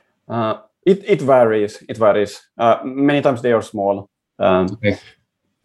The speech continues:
Speaker 2: Got it. All right. And, and do you have real expansion revenue?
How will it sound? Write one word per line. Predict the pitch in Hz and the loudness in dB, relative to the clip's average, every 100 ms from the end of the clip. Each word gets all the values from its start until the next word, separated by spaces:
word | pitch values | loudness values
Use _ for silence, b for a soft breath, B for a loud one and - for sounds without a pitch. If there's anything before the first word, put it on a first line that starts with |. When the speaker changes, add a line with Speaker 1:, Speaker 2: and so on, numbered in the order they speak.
| _ _ _ _ - 104 | _ _ _ _ -20 _
Speaker 2:
Got | 110 104 | -2 -2
it. | 101 - b b b - | -2 -8 b b b -4
All | 147 | -2
right. | 131 139 | -2 -4
And, | 135 139 | -6 -4
and | 135 | -2
do | 131 | -2
you | |
have | 139 123 | -2 -2
real | 123 117 | -2 -2
expansion | - 110 110 131 | -4 -4 -4 -2
revenue? | 131 131 139 143 | -2 0 0 0